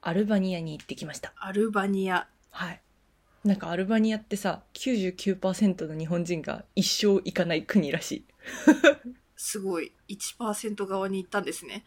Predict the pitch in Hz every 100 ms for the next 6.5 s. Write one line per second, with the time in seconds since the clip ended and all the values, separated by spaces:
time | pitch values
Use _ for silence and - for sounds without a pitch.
0 | _ - - 180 - 147 - - _ _
1 | _ _ _ _ 240 254 202 - 202 214
2 | 202 - - 202 214 208 208 226 214 175
3 | 175 - - 170 - - _ _ - 302
4 | - 294 - 226 226 - 220 214 214 214
5 | 202 - 220 214 220 214 208 180 - 185
6 | - - 127 -